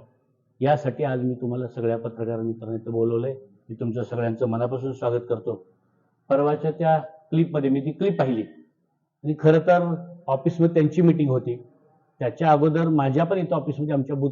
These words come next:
कमिटी मीटिंग झाली. तर आम्ही, तुम्ही बघितलं असेल, कोणावर टीका नाही, टिप्पणी नाही, अशा पद्धतीने आमचा कार्यक्रम चालू आहे. तर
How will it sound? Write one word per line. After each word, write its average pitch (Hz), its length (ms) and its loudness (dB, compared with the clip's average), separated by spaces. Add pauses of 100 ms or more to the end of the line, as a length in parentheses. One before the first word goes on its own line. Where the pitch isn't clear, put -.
कमिटी 135 260 0
मीटिंग 127 300 -2
झाली. 120 260 -4
तर 160 60 -6
आम्ही, 151 240 -6
तुम्ही 156 240 -4
बघितलं 143 320 -4
असेल, 139 180 -12
कोणावर 151 340 -2
टीका 160 260 -4
नाही, 156 180 0
टिप्पणी 143 380 -4
नाही, 135 200 -6 (520)
अशा 143 220 0
पद्धतीने 156 320 0
आमचा 143 240 -4
कार्यक्रम 139 380 -2
चालू 135 220 2
आहे. 107 100 2 (760)
तर 156 60 -8